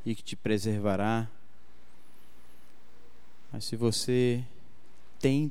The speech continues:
pecado contra o Senhor Deus, práticas constantes, talvez hoje aqui você tenha pedido perdão, mas amanhã vai cometer.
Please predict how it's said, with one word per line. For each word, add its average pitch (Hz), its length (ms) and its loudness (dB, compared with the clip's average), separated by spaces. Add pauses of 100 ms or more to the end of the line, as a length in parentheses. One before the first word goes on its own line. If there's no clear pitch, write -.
pecado 107 680 -2
contra - 380 -2
o 101 40 -4
Senhor 101 420 2
Deus, 101 640 0 (3000)
práticas 135 580 2
constantes, 127 1600 0 (920)
talvez 131 440 8
hoje 139 260 10
aqui 135 260 6
você 127 300 4
tenha 127 380 6
pedido 131 540 6
perdão, 131 520 8
mas 123 220 6
amanhã 143 440 6
vai 147 140 6
cometer. 139 680 6